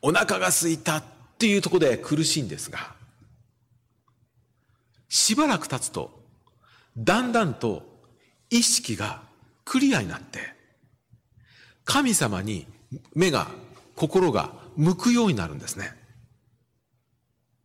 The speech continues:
そして、神様と自分とのつながりが、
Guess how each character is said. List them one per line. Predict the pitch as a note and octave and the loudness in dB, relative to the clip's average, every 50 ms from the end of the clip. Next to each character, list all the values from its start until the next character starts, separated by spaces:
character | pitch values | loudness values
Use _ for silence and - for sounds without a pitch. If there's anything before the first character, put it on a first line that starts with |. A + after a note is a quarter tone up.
| _ _ _ _ _ _ _ - - - | _ _ _ _ _ _ _ -18 -8 -2
そ | - A3 | 0 2
し | G#3 - | 2 2
て、 | - B3+ A#3 F3 F#2+ - - - - - - - - - - - | 4 4 4 2 2 -2 -6 -14 -16 -20 -20 -20 -20 -18 -10 -4
神 | - - C4+ B3+ A#3 | 0 0 0 2 0
様 | G3+ - C#3+ A#2 G#2+ G#2 | 0 0 0 0 -2 -2
と | - D3+ D3 A2+ - - - - - - | -2 -2 -2 -2 -2 -6 -12 -20 -16 -10
自 | A#2+ A#2 C3 D3+ F3+ | -4 0 2 2 2
分 | F3+ A#3 C4 C4 B3+ | 2 0 0 0 0
と | - C4+ B3 | 0 0 2
の | G3 D3 A#2 | 2 2 0
つ | - - A#2 | -2 -2 -4
な | A#2 A2 | -2 -2
が | G#2+ G2+ | -2 -2
り | G2 G2+ G2+ | -2 -2 -2
が、 | G#2+ G#2 G2 E2 - | -2 -4 -4 -6 -10